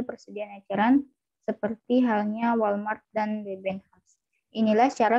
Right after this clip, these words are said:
kerjanya di perusahaan seperti Debenhams. Dimulai dengan nilai eceran barang yang tersedia untuk dijual. Debenhams mengurangi penjualan untuk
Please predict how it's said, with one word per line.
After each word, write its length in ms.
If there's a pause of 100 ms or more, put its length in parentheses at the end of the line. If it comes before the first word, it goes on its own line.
kerjanya 480
di 160
perusahaan 400
seperti 320
Debenhams. 720 (240)
Dimulai 480
dengan 320
nilai 560
eceran 480
barang 320
yang 80
tersedia 480
untuk 160
dijual. 480 (720)
Debenhams 720
mengurangi 720
penjualan 640
untuk 320